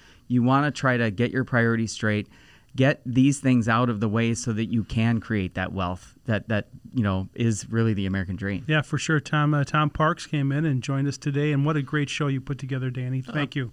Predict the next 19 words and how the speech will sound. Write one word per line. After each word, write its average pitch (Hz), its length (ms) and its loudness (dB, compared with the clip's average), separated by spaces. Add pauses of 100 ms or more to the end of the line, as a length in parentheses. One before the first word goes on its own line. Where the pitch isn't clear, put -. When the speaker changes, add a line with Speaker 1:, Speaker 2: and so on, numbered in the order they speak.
Speaker 3:
I 165 80 -8
appreciate 135 440 4
that, 101 140 -2
and 107 80 -4
hopefully 123 800 -2
it 113 100 -2
was 113 180 2
a 107 80 4
service 107 360 4
to 110 120 2
everybody, 104 760 4
and 101 260 0
it's 107 220 -4
a - 20 2
demonstration 110 640 4
of 98 160 0
what 110 240 2
we 113 200 4
do, 101 420 0